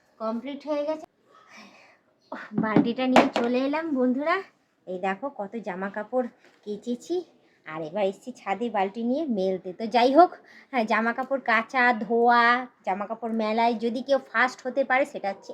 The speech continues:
আমি। তো তোমরা জানোই যে আমি রোজ কাচি, একটা দিনও বাদ নেই। তো আজকেও আমি কেচেছি, সেটাও বাদ নেই। ঠিক আছে, আজকের দিনটা কেন বাদ যাবে? তো চলো, আমি এখন আপাতত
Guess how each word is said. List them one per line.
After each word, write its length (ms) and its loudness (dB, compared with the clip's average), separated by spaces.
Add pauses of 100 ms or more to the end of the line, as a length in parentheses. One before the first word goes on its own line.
(120)
আমি। 340 -4 (840)
তো 120 -10
তোমরা 320 6
জানোই 480 4 (280)
যে 100 -4
আমি 180 0 (120)
রোজ 340 2
কাচি, 360 -2 (100)
একটা 260 -8
দিনও 240 -4
বাদ 300 2
নেই। 160 -6
তো 100 -6 (100)
আজকেও 440 4
আমি 180 4
কেচেছি, 500 -10
সেটাও 400 -2
বাদ 280 -2
নেই। 200 -6 (280)
ঠিক 160 -10
আছে, 200 0
আজকের 280 -6
দিনটা 220 -8
কেন 220 -6
বাদ 200 -4
যাবে? 200 -8
তো 100 -14
চলো, 260 -2
আমি 220 6
এখন 180 -4
আপাতত 420 -8